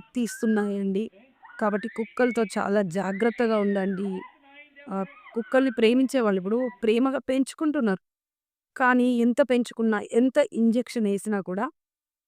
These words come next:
మన శరీరంలో ఏదైనా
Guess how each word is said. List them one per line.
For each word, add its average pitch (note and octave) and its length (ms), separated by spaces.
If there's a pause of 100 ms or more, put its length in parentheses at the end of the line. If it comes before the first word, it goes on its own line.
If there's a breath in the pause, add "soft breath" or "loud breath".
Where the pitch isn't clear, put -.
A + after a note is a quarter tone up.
(100)
మన A#3 240 (640)
శరీరంలో G#3+ 680 (280)
ఏదైనా C4+ 460